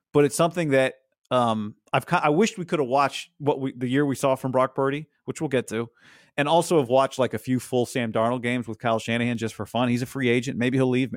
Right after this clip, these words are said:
I mean, you would think he would, but maybe he'll stay. Um, I, I, I, I would be, if that's how it plays out, you know me, the word I've used, if you're new here, back in camp, I'm intrigued by Darnold. I'd love to watch four quarters of Darnold. Now, it's a little unfair to him if he doesn't have a full offensive line,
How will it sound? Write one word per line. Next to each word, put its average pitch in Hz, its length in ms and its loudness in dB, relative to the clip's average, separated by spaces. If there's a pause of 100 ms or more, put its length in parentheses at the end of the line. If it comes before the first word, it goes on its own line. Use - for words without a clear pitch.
I 120 60 -4
mean, 107 160 -6
you 104 80 -8
would 98 120 -10
think 180 180 -2
he 127 60 -2
would, 117 200 0
but 165 80 0
maybe 135 220 0
he'll 127 80 2
stay. 107 320 -8 (640)
Um, 123 400 2 (1600)
I, 151 80 0
I, 147 440 2
I, 180 120 0
I 156 160 6
would 220 260 2
be, 202 180 2
if 143 80 2
that's 180 200 4
how 202 120 4
it - 60 0
plays 175 280 4
out, 160 280 4
you 147 80 2
know 160 160 4
me, 143 300 4
the 127 140 -4
word 131 200 4
I've 135 160 4
used, 131 400 -2
if - 160 -6
you're 135 80 -2
new 127 200 2
here, 120 340 2 (300)
back 123 220 2
in 131 100 -4
camp, 117 340 -2
I'm 101 100 -12
intrigued 135 400 -4
by 131 140 4
Darnold. 117 440 2
I'd 113 140 -16
love 127 160 -6
to 139 60 -4
watch 127 240 0
four 131 200 0
quarters 120 320 0
of 107 80 -8
Darnold. 110 400 0 (560)
Now, 165 200 4
it's 160 100 0
a 160 60 2
little 139 340 6
unfair 127 360 2
to 117 60 2
him 120 160 2
if 107 100 -2
he 123 60 0
doesn't 117 200 0
have 113 100 -2
a 107 80 -4
full 113 300 2
offensive 107 420 -4
line, 104 400 0